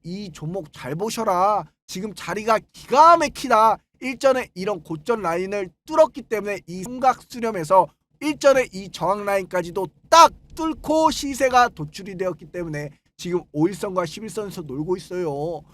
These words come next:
이런 거 완벽한 타이밍이야. 지금이 완벽한 맥점이고, 한미 반도체 같은 경우에는 자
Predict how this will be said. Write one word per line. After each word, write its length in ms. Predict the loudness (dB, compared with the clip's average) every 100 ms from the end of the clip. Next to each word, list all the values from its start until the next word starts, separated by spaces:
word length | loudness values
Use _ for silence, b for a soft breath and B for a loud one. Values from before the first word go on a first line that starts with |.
| B -8
이런 260 | -6 -4
거 80 | -2
완벽한 1400 | -4 -4 -6 -6 -8 -8 -6 -2 -2 -2 -4 2 2 0 -16 _
타이밍이야. 920 | 2 2 2 -2 0 2 4 6 4 0 _ _
지금이 520 | -14 -10 -6 -4 -4
완벽한 920 | -2 -2 -2 -4 0 0 2 -2 -2 -10
맥점이고, 920 | -14 -8 -6 -6 -4 -2 -2 -2 -4 _ _ _
한미 580 | -4 -2 0 2 2 0
반도체 500 | -2 -6 -4 -4 -2
같은 280 | -2 -2 -4
경우에는 640 | -4 -2 -4 -4 -4 -4 -10
자 360 | -8 -4 -4